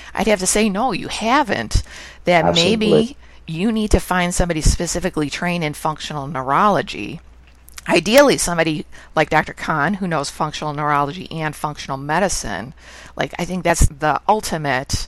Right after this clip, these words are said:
Speaker 1: practitioner who really understands all the ins and outs of the possibilities of the underlying factors of fatigue or, or pain or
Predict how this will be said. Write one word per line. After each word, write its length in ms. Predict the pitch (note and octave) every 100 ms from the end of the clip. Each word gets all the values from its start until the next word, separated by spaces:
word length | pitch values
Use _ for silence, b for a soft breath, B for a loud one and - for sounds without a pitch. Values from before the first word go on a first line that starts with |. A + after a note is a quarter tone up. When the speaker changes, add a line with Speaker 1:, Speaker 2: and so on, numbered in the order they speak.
| -
Speaker 1:
practitioner 720 | - D#3+ - A3 - F3+ D3
who 120 | E3
really 560 | D3+ F3+ A#3 B3+ G#3+ -
understands 640 | E3+ D#3+ C#3+ - F3 C#3+
all 240 | C3 F#3+ G#3
the 160 | F3+
ins 140 | F3+ D#3
and 120 | D3
outs 400 | F#3+ F3 C#3 -
of 100 | C3
the 80 | C3
possibilities 1000 | - E3+ D3+ C#3+ D3 G3 E3+ C3+ B2+ -
of 140 | C3+
the 120 | D3+
underlying 420 | - D#3 C#3+ C#3 B2
factors 600 | - G3+ F#3+ - C#3 D3
of 140 | C3
fatigue 580 | - C#3+ - E3+ C3+ A#2+
or, 360 | G2+ - - B B B B B
or 180 | - C3
pain 640 | - - A3+ G#3+ F#3 C#3+
or 100 | -